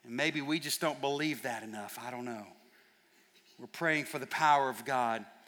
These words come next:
to fall. I love what the old preacher used to pray. He prayed, "Lord, set us afire, stir us, we pray. While the world perishes, we go our way, purposeless,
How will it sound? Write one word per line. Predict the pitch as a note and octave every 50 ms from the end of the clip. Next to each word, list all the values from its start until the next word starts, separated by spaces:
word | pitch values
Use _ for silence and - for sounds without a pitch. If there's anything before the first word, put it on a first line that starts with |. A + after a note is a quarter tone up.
| - _ _ _ - - _ _ _ -
to | - C3+
fall. | - - C3+ C3 C3+ C#3 C#3
I | D3+
love | E3 F3 D#3
what | E3 C#3+
the | D3+ D3+
old | D#3 D#3+ D3 -
preacher | - - E3 D#3+ E3 - - D#3 D3
used | C3 C3+ C#3+ D3 - - -
to | -
pray. | B2+ - - - C#3+ C#3+ C#3+ C#3 C3+
He | A#2+ D3 C#3+
prayed, | C3 - - D#3 C#3 C#3 B2+ B2+
"Lord, | C#3 D3+ D#3+ F3 F#3 F#3+ F3+ D#3+ - - - - - -
set | - - - - G3+ G3 G3 F#3
us | F3 - - E3+
afire, | D3+ - - E3+ D3+ C#3+ C3+ C3 B2+ B2 A#2 A2 G#2 -
stir | - - - - G#3 G3 F#3 F3 D3+ C#3+
us, | C3 B2 - - - - - B2
we | B2+ C3 C3
pray. | - - - C#3+ C#3 C#3 C#3 D3 D3+ D3 - _ _ _ _ _ _ _ _ _ _ _ _ _ _ _ _ _ _
While | - E3 F3+ F#3 F#3+
the | E3+ F3+
world | E3+ F3+ F3+ F#3 G3+ G#3+ G#3+ G#3 G#3+
perishes, | - - A3 G3+ G3+ G3 F#3+ F3 - - - D#3+ D3 C#3 B2+ - -
we | D3+ D3 E3 E3+ E3
go | C#3 D3 E3+ E3 E3+ F3 F3 E3
our | D3+ D3+ D#3 D#3 D#3+
way, | D3+ D#3+ D#3+ D#3+ D3+ C#3 C3 B2+ C3 - - _ _ _ _ _ _ _ _ _ _ _ _ _ _ _ -
purposeless, | - G#3 G#3 G#3 G#3 F3+ D#3+ - - - D3 C3 A#2 - - - - - - -